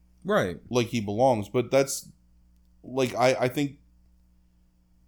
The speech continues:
Speaker 2: I think the idea that, like, there is this room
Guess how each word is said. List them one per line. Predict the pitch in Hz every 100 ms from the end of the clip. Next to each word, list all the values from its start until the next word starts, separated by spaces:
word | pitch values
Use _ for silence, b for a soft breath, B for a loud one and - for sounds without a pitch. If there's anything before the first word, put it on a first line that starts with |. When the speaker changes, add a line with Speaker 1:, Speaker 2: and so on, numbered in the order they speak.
| _ _ _ _ _ _ _ 131
Speaker 2:
I |
think | 156 196
the | 175
idea | 143 117 113 117 110
that, | 104 98
like, | 101 101 95 - -
there | 113 117 117
is | 117
this | 101 -
room | 98 113 120 110 101 98